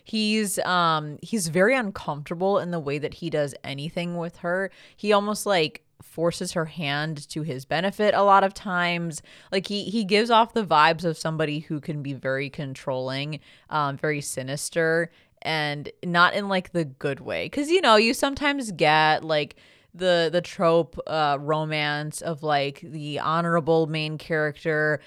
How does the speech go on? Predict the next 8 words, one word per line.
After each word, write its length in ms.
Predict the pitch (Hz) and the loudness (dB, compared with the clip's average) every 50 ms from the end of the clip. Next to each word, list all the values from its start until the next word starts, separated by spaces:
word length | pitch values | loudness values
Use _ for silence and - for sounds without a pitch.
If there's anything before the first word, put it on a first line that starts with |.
| - - _ _ | -16 -20 _ _
and 500 | - 160 160 156 156 151 151 151 151 143 - | -4 -2 -2 -2 -2 -4 -6 -8 -10 -10 -8
the, 80 | - 156 | -8 -6
you 500 | 151 147 147 143 139 139 135 131 135 147 | -6 -6 -6 -6 -6 -8 -8 -10 -10 -8
know, 80 | 143 135 | -10 -8
questionable 680 | - - 185 180 - - - 170 175 156 165 156 156 | -6 -6 -6 -6 -6 -6 -6 -6 -6 -4 -4 -4 -4
villain 460 | 147 135 151 160 156 151 151 147 147 151 | -4 -4 -2 0 0 0 -2 -4 -6 -8
falling 440 | - - 156 143 139 139 139 139 | -6 -4 -2 -2 -2 -2 -6 -8
in 140 | 139 131 127 | -8 -10 -10